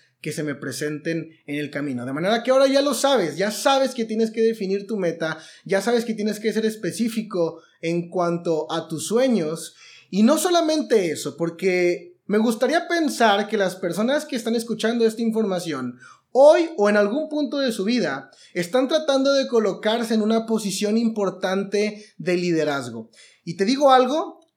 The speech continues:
como líder, número uno, es súper importante que tú tengas la promesa muy clara, la pintura exacta de a dónde es que te estás dirigiendo.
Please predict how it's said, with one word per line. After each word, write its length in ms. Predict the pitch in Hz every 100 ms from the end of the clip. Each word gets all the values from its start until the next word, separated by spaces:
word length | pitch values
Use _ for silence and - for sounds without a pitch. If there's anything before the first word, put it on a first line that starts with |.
| -
como 180 | 190 185
líder, 640 | 220 320 226 190 220 - -
número 400 | 208 349 381 294
uno, 240 | 285 294
es 80 | 277
súper 400 | - 320 330 320
importante 720 | 285 254 220 220 220 220 247
que 100 | 220
tú 240 | 196 214 -
tengas 800 | 226 220 220 226 226 - - _
la 300 | 170 175 170
promesa 400 | 170 175 196 233
muy 320 | 196 208 202
clara, 520 | 170 165 156 131 113 - - -
la 400 | 170 185 180 -
pintura 880 | 214 196 190 190 247 262 285 285 -
exacta 1200 | 196 180 - - - 220 220 - 254 254 - -
de 220 | 147 185
a 100 | 180
dónde 500 | 170 226 247 226 214
es 120 | 214
que 160 | - 220
te 160 | 220
estás 340 | 175 - 180 170
dirigiendo. 800 | 185 170 - 175 165 127 110